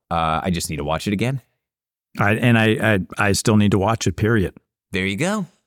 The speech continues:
Speaker 2: I need
Speaker 1: All
Speaker 2: to get
Speaker 1: right.
Speaker 2: on it.
Speaker 1: Th-, get on it. Get on it. Uh, anywho, cool. So do you have some movie quotes for me today?
Speaker 2: I, I do indeed. And in relation, both are in relation to the film that
Speaker 1: Okay.
Speaker 2: we're discussing today as far as, like,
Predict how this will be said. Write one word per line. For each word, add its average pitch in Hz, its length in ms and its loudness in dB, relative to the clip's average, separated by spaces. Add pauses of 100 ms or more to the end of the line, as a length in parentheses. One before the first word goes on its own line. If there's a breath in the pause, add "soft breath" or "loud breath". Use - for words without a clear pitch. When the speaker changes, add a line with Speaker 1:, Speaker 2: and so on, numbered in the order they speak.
(140)
Speaker 2:
I - 80 -2
need 95 60 4
Speaker 1:
All 101 80 4
Speaker 2:
to 92 80 2
get 95 100 2
Speaker 1:
right. - 20 0
Speaker 2:
on 98 160 0
it. - 100 -4 (280)
Speaker 1:
Th-, 95 220 -2
get 123 180 0
on 170 160 2
it. 170 160 -4 (180)
Get 131 200 -2
on 127 240 0
it. 143 160 -4 (100)
Uh, 120 380 2
anywho, 208 440 2
cool. 247 220 2
So 139 160 2
do 107 140 0
you 190 180 0
have - 300 -4 (220 loud breath)
some 101 200 0
movie 117 260 0
quotes - 360 -2
for 139 120 -2
me 143 160 -2
today? 143 300 -2
Speaker 2:
I, 120 160 0 (360)
I 123 100 4
do 135 160 4
indeed. 127 380 4
And 131 420 2
in 170 240 4
relation, 151 760 2
both 139 340 0
are 147 80 2
in 139 100 4
relation 123 400 2
to 117 80 -2
the 110 100 -2
film 107 460 0
that 123 100 -2
Speaker 1:
Okay. 120 140 0
Speaker 2:
we're 104 60 2
discussing 101 440 0
today 95 340 2
as 95 120 0
far 101 280 2
as, 98 180 -2
like, 92 340 0